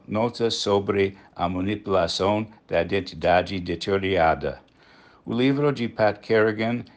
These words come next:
e Bob Luce, Don't Call Me Nuts, Não Me Chame de Maluco, foi muito útil. Tirei muito proveito dos artigos de Pat Deegan, Pat Corrigan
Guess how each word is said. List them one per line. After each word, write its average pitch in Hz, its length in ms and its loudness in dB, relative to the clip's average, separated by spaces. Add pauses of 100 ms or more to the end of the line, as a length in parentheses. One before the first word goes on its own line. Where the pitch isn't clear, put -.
e 98 100 -6
Bob 90 340 2
Luce, 110 420 -2 (320)
Don't 110 240 2
Call 107 220 2
Me 101 180 -2
Nuts, 92 460 -2 (340)
Não 107 160 -2
Me 110 140 0
Chame 98 360 2
de 90 140 -2
Maluco, 85 640 -4 (200)
foi 110 180 -2
muito 120 400 0
útil. 80 460 -4 (760)
Tirei 131 280 2
muito 135 380 2
proveito 104 760 0 (140)
dos 104 220 -4
artigos 104 580 -2
de 95 140 -6
Pat 101 340 0
Deegan, 98 400 -4 (100)
Pat 117 280 2
Corrigan 98 640 2